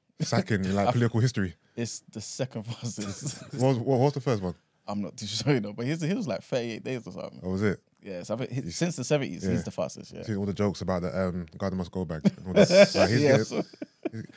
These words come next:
Speaker 1: also, is it, is there truth to th-, them having a relationship in the past? So that's just pure, pure jokes?
Speaker 2: I don't know, you know.
Speaker 1: Okay.
Speaker 2: I didn't know about that. I
Speaker 1: Okay.
Speaker 2: just know that they've been friends for many years.
Speaker 1: Yeah.
Speaker 2: But, yeah, who knows? But she looks a lot older than him, though.
Speaker 1: Does she?
Speaker 2: I thought,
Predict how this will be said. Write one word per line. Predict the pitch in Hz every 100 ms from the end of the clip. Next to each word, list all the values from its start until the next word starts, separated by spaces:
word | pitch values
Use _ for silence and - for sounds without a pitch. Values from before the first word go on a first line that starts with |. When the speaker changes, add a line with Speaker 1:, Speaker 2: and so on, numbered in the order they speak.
| - -
Speaker 1:
also, | 185 151 131
is | 120 139
it, | 185 -
is | - 127
there | 160
truth | - 190 147
to | 110
th-, | 120
them | 123 123
having | 117 117
a |
relationship | 107 123 110 95 -
in | 92
the |
past? | 98 107 87
So |
that's | 92 95
just | 87 -
pure, | - 95
pure | - - 98 90
jokes? | 82 90 - - _ -
Speaker 2:
I | 165
don't | -
know, | - 311
you |
know. | - -
Speaker 1:
Okay. | 87 82 - - -
Speaker 2:
I |
didn't | 165 180
know |
about | 165 -
that. | - - _ _ _ _ _ -
I |
Speaker 1:
Okay. | 127
Speaker 2:
just | 139
know |
that | 113
they've | 92
been | 90 90
friends | 104 101 92
for | 90
many | 98 95
years. | 95 92
Speaker 1:
Yeah. |
Speaker 2:
But, | 87 80 78 147
yeah, | 247 220 135
who | 127
knows? | 175 220 180 _ _ _ _ _
But | -
she | 180
looks | 170
a |
lot | 156
older | - 156
than | 110 -
him, | - -
though. | 127 - _ _ _ _ _ _ _ _
Speaker 1:
Does | 104 139
she? | 214 208 _ _ _ _ _ _
Speaker 2:
I | 170
thought, | - -